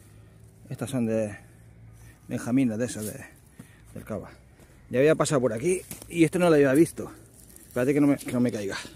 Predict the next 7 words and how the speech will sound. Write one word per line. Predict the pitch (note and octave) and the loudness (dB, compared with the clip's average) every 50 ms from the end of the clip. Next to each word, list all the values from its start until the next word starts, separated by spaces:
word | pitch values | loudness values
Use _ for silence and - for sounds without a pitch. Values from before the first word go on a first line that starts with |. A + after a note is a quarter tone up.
| - - - - - - - - - - - - - - - | -20 -20 -20 -20 -20 -16 -14 -14 -12 -12 -14 -16 -16 -16 -12
Perdonar. | - - - - - G#2 G#2+ G#2+ G#2+ - - - - - - - - - - - - - - - - - - - - - - - - - - - - - - | -6 -4 -4 -4 -4 -6 -6 -6 -6 -8 -10 -16 -20 -20 -20 -20 -20 -20 -20 -20 -20 -20 -20 -18 -18 -18 -20 -20 -20 -20 -20 -20 -20 -20 -20 -20 -20 -12 -10
Perdonar, | C3+ C3 C#3 C#3+ D3+ E3 F3 F#3 D#3 | -8 -8 -6 -6 -4 -4 -2 -2 -2
pero | C3 D#3 D3 D#3+ | -2 -2 0 0
esto | E3 - - F#3+ F3 D#3+ - - - - - - - - - - - - - - - - - - - - | -2 -2 -4 -6 -8 -8 -8 -12 -14 -14 -12 -10 -8 -8 -8 -10 -16 -18 -16 -16 -16 -16 -16 -18 -6 -4
hay | C#3+ - | 2 4
que | D3 C#3 | 4 4
grabarlo. | C3+ C3+ B2+ B2 B2 A#2+ A#2+ A#2 A2+ | 6 4 4 4 2 2 0 -2 -4